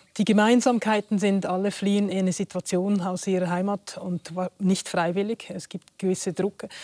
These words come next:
Druckmomente, die, die, denen sie nachgeben mussten.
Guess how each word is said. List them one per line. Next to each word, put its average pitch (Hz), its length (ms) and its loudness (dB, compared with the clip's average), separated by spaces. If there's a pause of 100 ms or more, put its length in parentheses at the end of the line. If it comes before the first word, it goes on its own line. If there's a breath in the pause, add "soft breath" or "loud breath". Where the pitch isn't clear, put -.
(200 loud breath)
Druckmomente, 196 760 2
die, 185 500 0
die, 190 180 -2
denen 185 260 0
sie 180 120 -2
nachgeben 185 520 -2
mussten. 208 400 -4